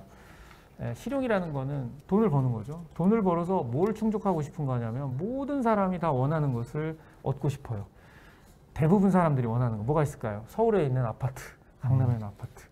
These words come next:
Speaker 1: 멋있는 테슬라 차, 멋진 옷, 그다음에 아무 때나 출근 안 하고 그냥 아무 때나 그냥 뭐 발리에
Speaker 2: 음.
Speaker 1: 여행 갈 수 있는,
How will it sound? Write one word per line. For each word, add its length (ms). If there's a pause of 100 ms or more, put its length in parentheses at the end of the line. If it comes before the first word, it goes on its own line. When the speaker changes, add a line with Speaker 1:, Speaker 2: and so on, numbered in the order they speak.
(480)
Speaker 1:
멋있는 360
테슬라 380
차, 240 (680)
멋진 340
옷, 220 (720)
그다음에 460
아무 280
때나 360
출근 280
안 140
하고 220
그냥 340
아무 220
때나 260
그냥 300 (180)
뭐 180
발리에 300
Speaker 2:
음. 80
Speaker 1:
여행 160
갈 140
수 100
있는, 280